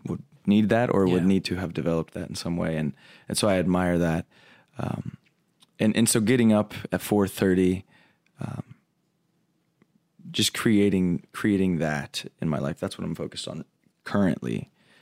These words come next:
Speaker 1: Um, and, and it's funny, what, a couple of the things that I, I've noticed, I'll just say these now for my own sake a-, and speaking them out loud, but then also if, if it's helpful for people listening.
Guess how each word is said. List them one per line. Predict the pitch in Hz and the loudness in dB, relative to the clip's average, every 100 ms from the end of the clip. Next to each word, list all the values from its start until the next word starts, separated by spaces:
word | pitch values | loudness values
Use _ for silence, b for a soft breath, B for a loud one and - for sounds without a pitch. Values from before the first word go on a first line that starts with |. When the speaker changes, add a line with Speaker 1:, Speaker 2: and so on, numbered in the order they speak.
| b _ - | b _ -10
Speaker 1:
Um, | - - - - _ _ _ _ _ _ _ _ _ _ - - _ _ _ | -8 -10 -12 -16 _ _ _ _ _ _ _ _ _ _ -20 -20 _ _ _
and, | 110 - | 0 2
and | 98 | 2
it's | 101 | 2
funny, | - 113 101 | 2 2 2
what, | 98 - - - | 2 0 -2 -2
a | |
couple | - 120 92 | -2 -2 0
of | 87 | -2
the | |
things | 82 92 87 82 | 0 0 0 0
that | 80 | -2
I, | 80 - b b b b b - | -2 -4 b b b b b -10
I've | 87 - | -8 -4
noticed, | 92 92 87 85 - | 0 2 0 0 -2
I'll | - 101 | -2 0
just | - | 2
say | 101 | 2
these | 92 85 | 2 2
now | 92 | 0
for | 98 - | 0 -2
my | 80 | 0
own | 92 95 | 2 2
sake | - 78 - - _ _ | 0 -2 -4 -12 _ _
a-, | - - - | -6 -4 -2
and | 64 76 | 0 0
speaking | - - 95 98 | 0 0 -2 0
them | 90 82 | 2 2
out | 67 | 2
loud, | 80 85 78 - | 2 2 0 -2
but | - | -2
then | 98 | 0
also | 90 - - | 0 -2 -4
if, | - _ _ _ - | -8 _ _ _ -12
if | - - | -10 -6
it's | - | -4
helpful | - 82 - | -2 -4 -8
for | - | -20
people | - 87 78 | -6 -4 -2
listening. | 82 85 76 | -4 -4 -6